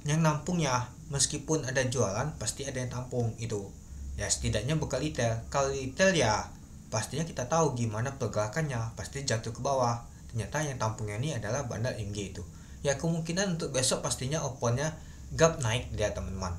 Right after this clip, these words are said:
Nah, nggak tahu apakah dia akan lanjut naik pada saat sampai penutupan atau mas sebaliknya naik bentar, taunya jatuh ke bawah, merah sampai penutupan. Dan juga besok adalah hari Rabu ya.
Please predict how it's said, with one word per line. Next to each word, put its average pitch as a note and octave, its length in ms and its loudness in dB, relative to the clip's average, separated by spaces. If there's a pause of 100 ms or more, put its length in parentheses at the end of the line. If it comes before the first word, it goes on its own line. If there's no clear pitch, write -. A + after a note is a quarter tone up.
Nah, F2+ 220 -4
nggak F#2 100 -6
tahu C3+ 240 6 (240)
apakah A#2 480 2
dia A2+ 160 4
akan G#2+ 280 0
lanjut A2 200 -2
naik G#2 240 0 (160)
pada G3 240 -2
saat G3+ 220 -2 (500)
sampai A#2+ 380 -2
penutupan D3 640 2
atau E3 180 0
mas D#3+ 220 4
sebaliknya D#3 480 2 (100)
naik C3 240 4
bentar, C#3 320 4
taunya C#3+ 240 0
jatuh B2 300 0
ke - 100 -4
bawah, D3+ 400 4 (400)
merah C3 380 4
sampai C3 320 0
penutupan. A2+ 580 0 (300)
Dan A#2 180 2
juga D3 300 2
besok C3+ 320 2 (640)
adalah A#2+ 340 2
hari B2+ 300 0
Rabu B2 260 0
ya. B2+ 220 2